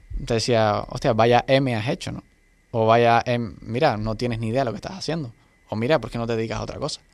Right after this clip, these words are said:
¿Está basado en la realidad? No lo sé. ¿Está basado en envidia? No lo sé. Pero sí sé que yo recibí todo ese tipo de cosas. Y eso, respondiendo también a la, tu pregunta anterior,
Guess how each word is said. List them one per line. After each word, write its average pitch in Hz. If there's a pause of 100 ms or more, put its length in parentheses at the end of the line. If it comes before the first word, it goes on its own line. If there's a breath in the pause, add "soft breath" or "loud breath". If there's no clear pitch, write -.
(1800 soft breath)
¿Está -
basado 190
en 185
la 185
realidad? 180 (120)
No 131
lo 123
sé. 117
¿Está 151
basado 160
en 156
envidia? 156
No 123
lo 113
sé. 104 (720 soft breath)
Pero 131
sí 143
sé 165
que 156
yo 143
recibí 143
todo 143
ese 135
tipo 131
de 117
cosas. 120 (800 soft breath)
Y 131
eso, 147 (360)
respondiendo 139
también 160
a 151
la, 135
tu 135
pregunta 143
anterior, 139